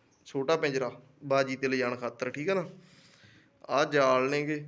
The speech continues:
ਡਿਲੀਵਰੀ ਵੀ ਬਾਈ ਕਰ ਦਾਂਗੇ ਆਪਾਂ, ਜਿੱਥੇ ਮਰਜ਼ੀ ਡਿਲੀਵਰੀ ਕਰਾਉਣੀ ਹੋਵੇ, ਡਿਲੀਵਰੀ ਵੀ ਕਰ ਦਿਆ ਕਰਾਂਗੇ। ਤੇ ਜੇ ਪਿੰਜਰੇ ਬਾਜੀਆਂ 'ਤੇ ਲਿਜਾਉਣ ਖਾਤਰ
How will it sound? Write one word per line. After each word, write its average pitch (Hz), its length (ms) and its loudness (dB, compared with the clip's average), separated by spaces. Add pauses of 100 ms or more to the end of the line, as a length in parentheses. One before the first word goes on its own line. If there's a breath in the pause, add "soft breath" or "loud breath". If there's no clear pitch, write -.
(920)
ਡਿਲੀਵਰੀ 143 420 2
ਵੀ 180 120 4
ਬਾਈ 170 200 6
ਕਰ 170 200 4
ਦਾਂਗੇ 156 240 4
ਆਪਾਂ, 156 240 0
ਜਿੱਥੇ 156 260 0
ਮਰਜ਼ੀ 151 300 0
ਡਿਲੀਵਰੀ 151 360 -2
ਕਰਾਉਣੀ 151 280 0
ਹੋਵੇ, 156 300 -4 (260)
ਡਿਲੀਵਰੀ 139 400 0
ਵੀ 185 120 0
ਕਰ 170 160 6
ਦਿਆ 160 140 4
ਕਰਾਂਗੇ। 160 380 4 (1040 soft breath)
ਤੇ 147 500 -6 (840)
ਜੇ 160 140 -2
ਪਿੰਜਰੇ 160 600 2 (180)
ਬਾਜੀਆਂ 151 360 6
'ਤੇ 156 80 -2
ਲਿਜਾਉਣ 156 300 2
ਖਾਤਰ 165 500 0